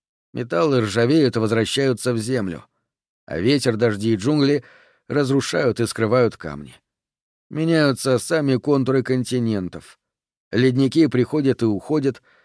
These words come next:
и город, стоявший сорок тысяч лет назад, накрывают мили земли или мили воды. Поэтому я не могу быть уверен в цифре. Возможно, первый известный мне сокрушительный удар не был первым.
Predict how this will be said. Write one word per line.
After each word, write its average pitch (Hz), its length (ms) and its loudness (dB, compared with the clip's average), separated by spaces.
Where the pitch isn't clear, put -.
и 127 80 0
город, 147 360 2
стоявший 123 480 0
сорок 131 340 0
тысяч 123 320 -2
лет 117 220 2
назад, 127 360 0
накрывают 151 640 2
мили 139 420 4
земли 135 440 2
или 120 320 0
мили 120 320 2
воды. 101 440 -4
Поэтому 151 460 2
я 143 180 4
не 139 120 2
могу 139 300 2
быть 120 220 0
уверен 113 380 0
в - 60 -8
цифре. - 440 -12
Возможно, 113 680 -2
первый 120 460 2
известный 120 520 0
мне 120 180 2
сокрушительный 117 840 0
удар 123 440 0
не 147 260 -2
был 92 220 -6
первым. 80 480 -6